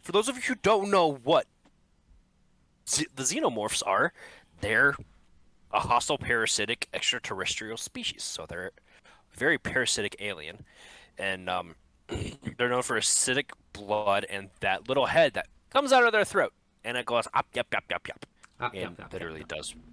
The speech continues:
Speaker 1: Up, yup, yup, yup. If you could see my hands, it's kinda funnier.
Speaker 2: Mm.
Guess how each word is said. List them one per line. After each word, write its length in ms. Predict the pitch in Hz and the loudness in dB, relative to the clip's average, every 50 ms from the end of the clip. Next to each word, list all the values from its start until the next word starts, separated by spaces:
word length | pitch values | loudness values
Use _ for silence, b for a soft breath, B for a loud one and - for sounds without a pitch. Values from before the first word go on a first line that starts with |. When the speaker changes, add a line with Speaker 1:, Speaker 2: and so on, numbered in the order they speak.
| - - - - _ - - - - - _ | -20 -20 -20 -20 _ -20 -20 -20 -20 -16 _
Speaker 1:
Up, 100 | - - - - | -14 -14 -6 -6
yup, 120 | - - - | -6 -6 -6
yup, 120 | - - - - | -10 -14 -14 -16
yup. 160 | - - - | -18 -12 -12
If 140 | 82 - - | -12 -12 -12
you 60 | - | -14
could 100 | - - | -10 -6
see 140 | - - 113 | -6 -6 -4
my 100 | 98 85 | -2 -4
hands, 280 | 82 - 92 82 - - | -4 -4 -6 -8 -6 -6
it's 80 | - | -8
kinda 200 | - - 95 78 | -6 -6 -8 -10
funnier. 420 | 71 - - 73 71 69 64 - - b b b b b b | -10 -12 -14 -14 -14 -16 -16 -18 -20 b b b b b b
Speaker 2:
Mm. 180 | 117 107 104 | -10 -10 -10